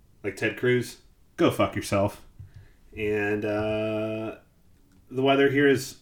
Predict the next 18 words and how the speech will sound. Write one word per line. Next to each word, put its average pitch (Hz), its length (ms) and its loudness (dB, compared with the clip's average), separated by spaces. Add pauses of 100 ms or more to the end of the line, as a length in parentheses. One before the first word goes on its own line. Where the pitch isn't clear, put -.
(120)
like 139 220 2
always, 104 500 0
it 123 80 -4
never 104 220 0
changes. 98 560 -6 (440)
It's - 140 -12
nice 104 240 -2
here 101 340 -2 (240)
in 95 400 -6
L 104 160 0
A, 113 280 0
but - 100 -12
Texas, - 540 -4 (540)
sending 117 300 0
you 107 140 2
love. 95 240 -4 (680)
Stay - 320 2
warm. 95 300 -2